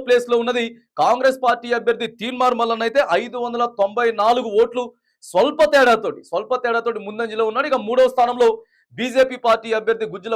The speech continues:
ప్రేమేందర్ రెడ్డి కొనసాగుతా ఉన్నాడు. తర్వాత నాలుగు, ఐదు స్థానాలలో అశోక్, తర్వాత మరి బక్కా జెడ్సన్ వీళ్ళు కూడా కొనసాగుతారు. ప్రధానమైనటువంటి పోటీ బిగ్ ఫైట్ గా హోరాహోరీగా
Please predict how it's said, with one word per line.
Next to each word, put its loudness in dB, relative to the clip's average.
ప్రేమేందర్ -4
రెడ్డి -4
కొనసాగుతా -4
ఉన్నాడు. -2
తర్వాత 0
నాలుగు, 2
ఐదు -4
స్థానాలలో 0
అశోక్, 2
తర్వాత 2
మరి 0
బక్కా 2
జెడ్సన్ 0
వీళ్ళు -8
కూడా -2
కొనసాగుతారు. -2
ప్రధానమైనటువంటి 0
పోటీ 2
బిగ్ -2
ఫైట్ 4
గా -2
హోరాహోరీగా 4